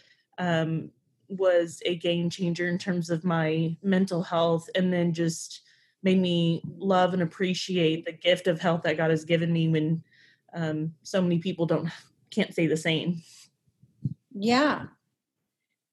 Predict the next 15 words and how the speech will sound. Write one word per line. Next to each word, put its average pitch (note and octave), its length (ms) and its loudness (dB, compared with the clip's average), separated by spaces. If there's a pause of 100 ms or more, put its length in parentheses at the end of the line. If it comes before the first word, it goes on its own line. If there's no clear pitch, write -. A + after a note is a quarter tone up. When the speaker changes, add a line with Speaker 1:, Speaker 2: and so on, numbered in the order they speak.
Speaker 2:
Yeah. C#4 400 4 (120)
I, B3 200 0 (220)
I C4 300 -2
think C4+ 300 -2 (500)
what A#3 260 -2
you A#3+ 80 -2
said A3 340 -2
is G3+ 200 -4
really A3+ 340 0
important, G3 640 -8
is F#3+ 540 -4 (320)
finding A#3+ 380 0
what A3+ 200 -2
you F#3 160 -6
love, F3+ 380 -4